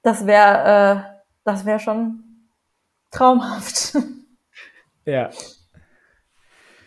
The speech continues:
Speaker 2: Ähm, vielleicht noch eine kurze Frage, weil wir, ähm, ein kleines Zeitlimit haben.
Speaker 1: Hm.
Speaker 2: Gibt es denn noch besondere Dinge, die du jetzt erwähnen würdest bei Kindern und Jugendlichen, weil du dich ja mit der Veggie-Studie,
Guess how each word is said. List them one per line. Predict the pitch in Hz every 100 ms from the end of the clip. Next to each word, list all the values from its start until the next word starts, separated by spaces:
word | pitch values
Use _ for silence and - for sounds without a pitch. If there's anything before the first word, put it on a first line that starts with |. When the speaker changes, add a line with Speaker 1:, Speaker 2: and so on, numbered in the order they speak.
| _ _ _ _ _ _
Speaker 2:
Ähm, | - 151 151
vielleicht | - 156 202
noch | 214
eine | 185
kurze | 180 196 196 185
Frage, | - - 151 170
weil | 151 147
wir, | 147 143 -
ähm, | 151 147 143 -
ein | 156
kleines | 147 143 -
Zeitlimit | - 160 190 131 120 120 - -
haben. | 123 131 131 147 165 185
Speaker 1:
Hm. | 202 208
Speaker 2:
Gibt | 123 175
es | 185 170
denn | 156
noch | 156
besondere | 143 143 123 156 208 196 170
Dinge, | 156 170 156
die | 147
du |
jetzt | 147 147
erwähnen | 135 139 156
würdest | 147 143 123
bei | - 127
Kindern | 120 - 160 151
und | 135 123
Jugendlichen, | 135 127 110 110 113
weil |
du | 120
dich | 123
ja | 131
mit | 127 120
der | 120
Veggie-Studie, | 120 - 147 143 131 123 117 113